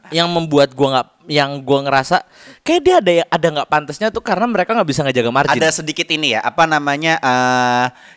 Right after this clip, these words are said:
Speaker 2: lu nggak bagus-bagus amat
Speaker 1: Iya,
Speaker 2: gitu.
Speaker 1: iya.
Speaker 2: Ada, ada, ada flow-nya
Speaker 1: Iya,
Speaker 2: dikit. Hmm.
Speaker 1: karena mereka nggak bisa ngejaga margin, itu aja sih. Menurut gua, men, lu udah, udah nyaman banget loh sebetulnya di, dari quarter kedua sampai lu akhirnya ke mepet lagi dua poin bedanya.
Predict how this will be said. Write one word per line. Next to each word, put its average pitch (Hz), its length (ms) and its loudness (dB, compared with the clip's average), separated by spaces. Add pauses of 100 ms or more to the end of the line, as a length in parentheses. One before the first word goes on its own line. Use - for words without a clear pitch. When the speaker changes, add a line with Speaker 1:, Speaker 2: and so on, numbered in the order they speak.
(200)
Speaker 2:
lu 190 160 2
nggak 139 160 2
bagus-bagus 113 480 -6
amat 127 160 0
Speaker 1:
Iya, 185 240 8
Speaker 2:
gitu. 143 80 2
Speaker 1:
iya. 131 160 4
Speaker 2:
Ada, 135 160 0
ada, 135 160 -2
ada 135 80 -2
flow-nya 139 480 0
Speaker 1:
Iya, 131 320 0
Speaker 2:
dikit. - 0 -
Hmm. 101 160 -16
Speaker 1:
karena 180 160 0
mereka 220 240 0
nggak 208 160 6
bisa 139 80 0
ngejaga 139 320 0
margin, 139 400 0
itu 135 80 -4
aja 175 240 2
sih. 127 80 -4
Menurut 139 240 -6
gua, 247 120 2 (680)
men, 233 160 2
lu 294 160 4
udah, 180 160 2 (400)
udah 165 320 2
nyaman 160 400 0
banget 165 320 2
loh 170 80 4
sebetulnya 147 480 0
di, 139 320 -4 (320)
dari 143 320 2
quarter 139 480 2
kedua 143 560 2 (480)
sampai 143 480 -2
lu 151 80 2
akhirnya 143 400 2
ke 151 240 -2 (480)
mepet 147 480 -2
lagi 151 320 -2
dua 147 240 2
poin 151 320 2
bedanya. 147 560 0